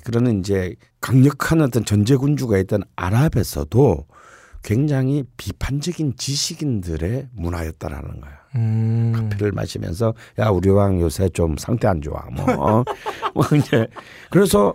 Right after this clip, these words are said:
Speaker 1: 아랍 내에서도 커피를 가-, 굉장히 탄압받고 금지된 적도 있어요. 지역에,
Speaker 2: 오.
Speaker 1: 지역에 따라서는. 그런데 이제 이 커피가 유럽 애들이 딱 마-, 그 만날 수 있게 만든 그 접-, 가운데에서 접점이 된 게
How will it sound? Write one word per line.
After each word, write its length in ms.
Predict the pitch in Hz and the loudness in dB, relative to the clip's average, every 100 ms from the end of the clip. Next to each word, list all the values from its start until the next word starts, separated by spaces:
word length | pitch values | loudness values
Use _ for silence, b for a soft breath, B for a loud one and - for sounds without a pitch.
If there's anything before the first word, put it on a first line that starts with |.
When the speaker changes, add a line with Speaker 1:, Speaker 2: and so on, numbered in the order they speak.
| - | 0
Speaker 1:
아랍 260 | 123 165 170 | 2 4 4
내에서도 640 | 135 101 104 - 127 170 | 4 4 2 0 0 0
커피를 800 | - - - 175 160 147 135 147 | -2 -6 -2 2 4 2 0 -4
가-, 160 | 151 165 | 0 -2
굉장히 380 | - 175 151 131 | 0 0 0 0
탄압받고 520 | - 143 147 147 123 | 0 0 0 -2 -4
금지된 420 | 104 101 120 123 | -6 -4 0 0
적도 260 | 85 - 76 | 0 -6 -10
있어요. 240 | - 123 | -6 0
지역에, 240 | 127 123 | 2 4
Speaker 2:
오. 380 | 127 135 135 131 | 4 2 2 2
Speaker 1:
지역에 300 | 123 104 85 | 2 2 0
따라서는. 640 | - 90 85 113 95 120 - - B B B B - | -2 -6 -6 -6 -2 -2 -4 -12 B B B B -2
그런데 320 | 180 208 190 | 2 4 4
이제 300 | 110 110 92 b b b b b | 4 2 0 b b b b b
이 120 | 170 | -6
커피가 880 | - - 196 - 196 165 165 170 95 - - _ _ b b b b | -4 -6 -8 -4 -2 0 2 2 0 -6 -18 _ _ b b b b
유럽 320 | 139 180 208 196 | 4 6 6 4
애들이 280 | 180 156 - | 2 2 2
딱 180 | - - 101 | 0 -4 -6
마-, 80 | - - - - | -6 -8 -20 -2
그 400 | 117 117 110 101 | 4 6 6 4
만날 300 | 120 170 147 | 4 4 2
수 140 | - | 0
있게 240 | 151 - 123 | -4 0 0
만든 580 | 98 95 98 113 101 104 | 0 -2 0 0 -2 -4
그 160 | 110 | -8
접-, 220 | - 127 - _ - | -2 -2 -2 _ -10
가운데에서 680 | - 110 131 151 110 92 113 | 2 4 4 4 2 4 0
접점이 580 | - 120 - 175 175 135 | 2 0 2 2 2 2
된 240 | 95 90 | 2 2
게 240 | 131 101 | 4 2